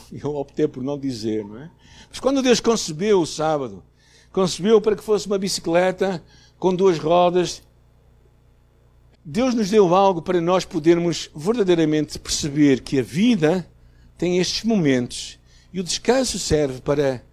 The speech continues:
recriarmos a nossa alma e para nós adorarmos a Deus. E isto nós precisamos de restaurar. Isto nós precisamos de continuar a pregar.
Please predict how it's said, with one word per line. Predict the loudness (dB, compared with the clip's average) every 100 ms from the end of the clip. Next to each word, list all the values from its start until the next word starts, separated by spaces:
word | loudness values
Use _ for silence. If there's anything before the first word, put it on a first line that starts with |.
| _ _
recriarmos | -14 -2 2 2 2
a | 2
nossa | 0 0 0
alma | 0 0 -2 -6 -10 -20 _
e | -12
para | -6
nós | -2 -2 -2
adorarmos | -4 -4 -6 -6
a |
Deus. | -8 -10 -12 -18 -20 _ _ _ _ _ _ -20 _ _ _ -6
E | 2 4
isto | 2 0 -2
nós | -2
precisamos | -2 -4 -2 0 -4
de |
restaurar. | -8 -12 -10 -10 -12 -16 _ _ _ _ _ _ _ _ _ -6
Isto | -2 0
nós | 0 -4
precisamos | -6 -4 -2 -2
de | -6
continuar | -6 -4 -2 -2 -4
a |
pregar. | -4 -8 -8 -10